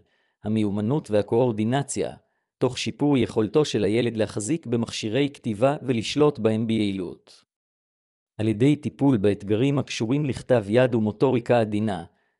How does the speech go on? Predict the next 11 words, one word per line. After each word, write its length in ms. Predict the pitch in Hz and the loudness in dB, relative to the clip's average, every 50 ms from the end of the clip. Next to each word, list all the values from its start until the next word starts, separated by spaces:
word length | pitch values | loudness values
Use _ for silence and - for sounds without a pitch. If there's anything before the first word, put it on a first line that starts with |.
| _ _ | _ _
טיפול 320 | - 95 - 143 151 143 | -12 -6 -2 0 0 0
זה 180 | 117 110 151 147 | 2 2 2 2
מאפשר 440 | 139 117 107 101 - - 151 147 147 | 2 2 0 0 0 0 0 2 4
לילדים 560 | 139 113 113 104 107 104 104 123 143 147 131 | 4 4 4 4 2 0 0 0 -2 0 0
להשתתף 560 | 117 107 - - - 107 - 143 151 151 - 120 | -2 -2 -4 -4 -6 -2 0 0 0 0 0 0
במשימות 600 | 113 110 104 107 - - 110 113 127 143 - - | -2 0 0 -2 -2 -4 -2 -2 -2 -2 -4 -6
אקדמיות 760 | - - 107 101 104 135 147 151 123 104 95 92 101 - - | -4 -4 -4 0 2 2 2 2 2 0 -2 -2 -4 -8 -8
ובפעילויות 800 | - 113 104 107 - - 117 110 104 113 113 135 147 143 - | -6 -6 -4 -6 -6 -6 -4 -2 0 2 2 2 2 0 0
יומיומיות 640 | 143 120 104 110 110 107 104 107 110 127 139 139 - | 0 0 0 0 0 0 0 0 0 0 0 -2 -2
ביתר 500 | 104 110 110 117 131 151 151 - 127 104 | 0 2 2 4 2 2 2 0 -2 -2
ביטחון. 640 | 98 107 - - 107 - - 98 85 69 60 55 | -2 -4 -4 -6 -6 -6 -8 -8 -8 -8 -12 -14